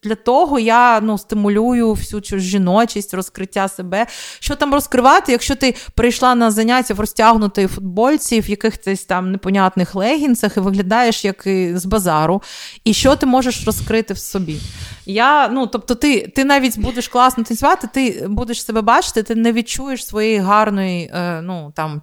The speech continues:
постури чи, ну, красоти, індивідуальності. І я це бачу. Я розумію, що я правильно все роблю, тому що дівчата на перше заняття приходять, «Ну, що там тренування?» Ну, як нас пішла там, щось вдягла, що, е, лежала там перша футболка, якась там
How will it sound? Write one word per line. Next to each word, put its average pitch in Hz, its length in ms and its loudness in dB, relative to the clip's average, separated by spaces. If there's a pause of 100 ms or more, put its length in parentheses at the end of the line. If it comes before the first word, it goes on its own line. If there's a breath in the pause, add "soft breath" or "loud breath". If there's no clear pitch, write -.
постури 220 540 -4
чи, 175 520 -6
ну, 160 420 -10
красоти, 185 420 -4
індивідуальності. 165 840 -2
І 220 140 0
я 254 180 6 (180)
це 214 140 2
бачу. 196 580 4 (380 loud breath)
Я 214 280 2
розумію, 214 420 0
що - 140 -2
я 196 80 2
правильно 202 480 2
все - 220 -6
роблю, 180 400 -2
тому 190 260 -4
що 185 160 -10
дівчата 175 440 -8
на 170 80 -6
перше 170 320 -8
заняття 165 360 -8
приходять, 294 340 -6
«Ну, 466 60 -4
що 523 140 0
там 254 160 -4
тренування?» 196 680 0
Ну, 208 220 -2
як 190 220 -4
нас 196 160 -4 (160)
пішла 320 360 0
там, 165 240 -4 (520 loud breath)
щось 226 280 0
вдягла, 247 460 2
що, 196 220 -2
е, 180 760 0
лежала 190 380 4
там 180 220 -4
перша 190 340 0
футболка, 214 540 -2
якась 180 300 -2
там 165 340 -2